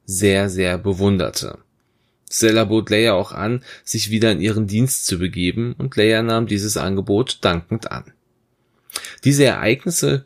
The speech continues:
können im Buch Blutlinie von zweitausendsechzehn nachgelesen werden. Den ersten, wenn auch nur sehr kurzen Auftritt im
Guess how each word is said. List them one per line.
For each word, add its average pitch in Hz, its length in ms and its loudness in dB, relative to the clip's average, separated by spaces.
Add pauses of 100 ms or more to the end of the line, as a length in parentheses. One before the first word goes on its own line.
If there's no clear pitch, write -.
können 127 280 2
im 117 140 2
Buch 110 340 0 (120)
Blutlinie 92 800 0
von 117 260 -2
zweitausendsechzehn 98 1200 -2
nachgelesen 64 760 -10
werden. - 360 -16 (1400)
Den 95 300 4
ersten, 156 720 -2
wenn 117 180 2
auch 139 200 -4
nur 120 360 -2 (160)
sehr 107 260 0
kurzen - 760 -4 (100)
Auftritt 117 760 -2
im 104 320 -4